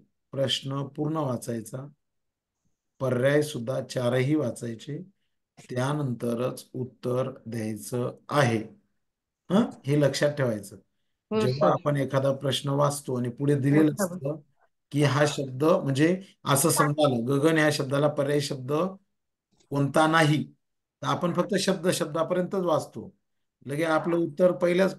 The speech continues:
Speaker 1: अ, option दिलेला असतो त्यांनी. त्यामुळे, अ, सावकाश, पुढे धोक्याचे वळण आहे,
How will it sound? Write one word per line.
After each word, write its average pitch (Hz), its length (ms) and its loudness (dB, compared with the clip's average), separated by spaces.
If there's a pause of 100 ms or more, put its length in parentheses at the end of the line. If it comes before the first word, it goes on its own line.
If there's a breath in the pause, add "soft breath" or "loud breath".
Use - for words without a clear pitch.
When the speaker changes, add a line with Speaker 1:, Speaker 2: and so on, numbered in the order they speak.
(140)
Speaker 1:
अ, 156 40 -6
option 147 580 -2
दिलेला 143 320 0
असतो 123 240 -6
त्यांनी. 117 280 -6 (560)
त्यामुळे, 147 420 2 (1040)
अ, 120 240 -6
सावकाश, 135 800 0 (460)
पुढे 143 220 2
धोक्याचे 131 440 0
वळण 127 320 -2
आहे, 131 320 -4